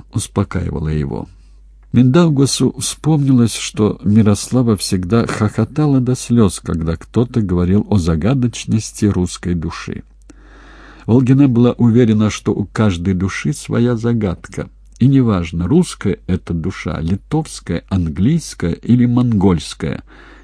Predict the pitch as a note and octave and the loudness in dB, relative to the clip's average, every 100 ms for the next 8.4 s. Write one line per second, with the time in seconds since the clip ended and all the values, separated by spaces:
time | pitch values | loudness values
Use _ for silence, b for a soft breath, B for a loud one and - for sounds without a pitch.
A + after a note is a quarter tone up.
0 | - - F#2+ A#2+ D3+ B2 G2+ E2 D#2 E2 | -20 -8 -2 0 0 -2 0 0 0 -2
1 | D2+ G#2 A#2+ A2 - A2+ G#2 G#2+ - E2+ | 0 -2 -2 -4 -4 -4 -2 -4 -4 -4
2 | D2+ C#2 C2+ - - - B B B B | -2 -2 -4 -10 -14 -20 B B B B
3 | B B B B B B B E3+ - - | B B B B B B B 0 0 -2
4 | E3 E3+ - D3+ - B2+ B2 C3+ C3 - | 2 2 4 2 4 4 6 4 2 -2
5 | G#2+ A2 G#2 B2+ A#2 G2+ F2+ G2+ G2+ F#2 | 0 2 4 6 6 6 4 2 2 2
6 | - F#2+ F#2+ G2+ - F#2+ F2 D#2 F2 - | 2 2 2 0 0 2 4 2 -2 0
7 | A#2 E3 - F2+ - - B2 A#2+ G#2+ G2 | 0 0 -2 -6 -4 0 4 6 6 6
8 | G2 - D#3+ F3 | 4 2 0 0